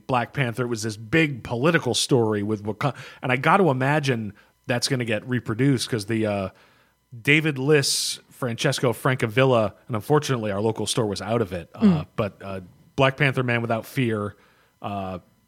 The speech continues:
Speaker 1: just came out, and I'm gonna have to get my hands on that. The Reginald Hudlin,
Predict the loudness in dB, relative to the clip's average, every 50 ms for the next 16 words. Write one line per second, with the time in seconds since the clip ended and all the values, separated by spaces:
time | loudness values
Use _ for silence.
0 | _ _ _ -14 -12 -8 -4 -4 -2 -2 -2 -2 -2 -2 0 -2 -4 -6 -6 -6
1 | -6 -6 -8 -8 -8 -8 -8 -6 -6 -8 -8 -8 -8 -6 -6 -4 -4 -4 -4 -4
2 | -6 -6 -6 -10 -14 -20 -20 -20 -20 _ _ -2 0 2 2 0 -2 -8 -12 -8
3 | -2 2 2 2 2 2 0 -2 -2 -2 -6 -2 2 2 2 4 4 4 4 2
4 | 0 -4 -8 -10